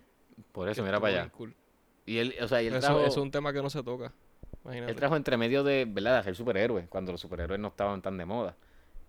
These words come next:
Speaker 1: Hizo esa de mago, o sea, como que tiene mucha variedad y su scope, lo mismo que mencionamos con
Speaker 2: ¿Cuál hizo
Speaker 1: Denis.
Speaker 2: el de mago?
Speaker 1: The Prestige,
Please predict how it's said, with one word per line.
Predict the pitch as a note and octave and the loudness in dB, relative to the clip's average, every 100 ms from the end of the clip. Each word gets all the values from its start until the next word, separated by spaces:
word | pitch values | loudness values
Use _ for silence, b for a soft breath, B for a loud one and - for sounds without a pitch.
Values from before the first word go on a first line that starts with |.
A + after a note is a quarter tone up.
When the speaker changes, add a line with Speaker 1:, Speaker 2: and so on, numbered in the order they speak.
| - | -8
Speaker 1:
Hizo | A2+ G#2+ - A#2 | -4 -2 0 -2
esa | A2+ A#2 | 2 2
de | A2 | 2
mago, | G2 A#2+ A2 | 2 0 2
o | |
sea, | B2+ A#2+ D#2 - | 2 -2 -4 -6
como | A#2 G#2+ | -4 -2
que | G#2+ | -2
tiene | A#2+ C3 | -2 -2
mucha | B2+ B2 B2 | -4 -2 0
variedad | A#2 A2+ A#2+ A#2+ - | 2 2 2 2 -4
y | A2+ | -6
su | A#2 G#2 | -2 -2
scope, | - - A#2 - | -4 0 0 0
lo | F#2 | -6
mismo | F#2 G2+ | -4 -4
que | A2+ | -4
mencionamos | A2 A2+ G#2+ G#2 | -6 -8 -8 -8
con | G#2 G2+ G2 | -10 -8 -2
Speaker 2:
¿Cuál | B2+ | 2
hizo | B2+ C3+ | 4 4
Speaker 1:
Denis. | B2+ | 4
Speaker 2:
el | |
de | B2+ | 2
mago? | A#2 A2 C#3+ C3 _ _ _ _ _ - | 0 0 0 -2 _ _ _ _ _ -10
Speaker 1:
The | F#2 F2+ | -6 -4
Prestige, | F2 - F2+ B2+ C3+ | -4 -4 -4 -4 -4